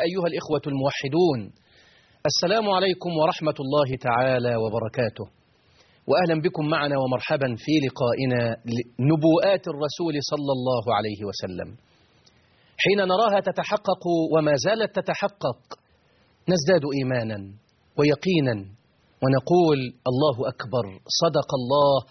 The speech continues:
وبلغ رسول الله صلى الله عليه وسلم". ويتأكد لدينا أن السنة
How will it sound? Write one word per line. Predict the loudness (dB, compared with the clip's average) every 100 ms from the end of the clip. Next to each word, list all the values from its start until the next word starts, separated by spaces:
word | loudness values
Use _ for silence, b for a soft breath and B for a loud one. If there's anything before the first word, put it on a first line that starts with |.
| B B B
وبلغ | 0 0 2 2 2
رسول | 0 -2 0
الله | 4 6 6 4 -2
صلى | -4 0 0
الله | 2 2 2
عليه | 0 0
وسلم". | 0 0 0 0 -2 B B
ويتأكد | 0 2 2 0 0 0
لدينا | 2 2 2 0
أن | 0 -2
السنة | -2 0 0